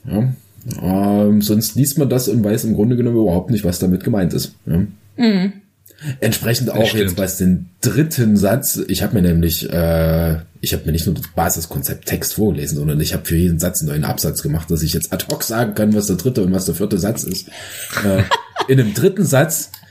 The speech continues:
Speaker 1: steht da nämlich auch nochmal explizit drin, entsprechend sind Regionalisierung und Zonierung in Bezug auf ihre Zielsetzungen zu hinterfragen.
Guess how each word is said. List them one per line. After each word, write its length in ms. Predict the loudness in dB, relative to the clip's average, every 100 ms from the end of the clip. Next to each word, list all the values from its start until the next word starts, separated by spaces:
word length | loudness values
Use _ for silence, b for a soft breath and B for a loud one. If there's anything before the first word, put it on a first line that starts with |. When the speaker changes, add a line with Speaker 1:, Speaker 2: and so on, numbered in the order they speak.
| B B -4
Speaker 1:
steht 260 | 2 4
da 60 | 6
nämlich 300 | 6 4 4
auch 100 | 4
nochmal 280 | 4 4 2
explizit 380 | 2 0 0 2
drin, 120 | 2
entsprechend 460 | 2 2 2 2 2
sind 140 | 2
Regionalisierung 680 | 2 2 4 2 2 2 2
und 100 | 2
Zonierung 520 | 2 4 4 4 4
in 240 | 4 4
Bezug 640 | 2 -4 0 2 2 0 0
auf 260 | 0 2
ihre 220 | 0 0 0
Zielsetzungen 720 | 2 2 4 0 2 0 0
zu 120 | 0
hinterfragen. 720 | 0 0 0 0 0 0 -2